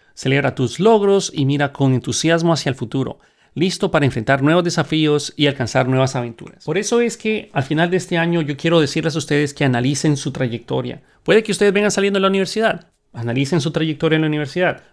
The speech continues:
Puede que ustedes tengan o estén alcanzando su primer año de trabajo. Analicen ese año de trabajo. Puede que ustedes estén llegando a su segundo, tercer, cuarto año de trabajo. Analícenlo. Analicen todo eso. Analicen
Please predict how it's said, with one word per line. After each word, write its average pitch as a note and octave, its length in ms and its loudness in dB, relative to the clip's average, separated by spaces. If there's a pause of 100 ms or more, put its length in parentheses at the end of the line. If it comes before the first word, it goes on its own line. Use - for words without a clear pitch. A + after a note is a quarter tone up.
Puede F#3 180 4
que F#3+ 60 -8
ustedes F#3+ 300 0
tengan F#3+ 420 2
o - 60 2
estén F3 160 2
alcanzando F3+ 320 2
su F3 120 -2
primer E3 280 2
año F#3 160 2
de F3+ 80 0
trabajo. F3+ 420 -2 (240)
Analicen C3+ 560 0
ese D#3 220 -2
año D#3 180 0
de D3+ 60 0
trabajo. D3 460 -6 (180)
Puede F#3 160 4
que F#3 80 -10
ustedes F#3+ 260 2
estén G3 380 0
llegando F3 260 2
a F3 60 0
su F3 100 -2
segundo, F3+ 340 0
tercer, F3+ 340 -2
cuarto F#3 300 0
año F#3 240 0
de F3 60 -2
trabajo. F3+ 440 -6 (380)
Analícenlo. B2+ 760 -4 (340)
Analicen D3+ 460 -2
todo F#3+ 220 -2
eso. C3+ 280 -8 (260)
Analicen F3 640 -2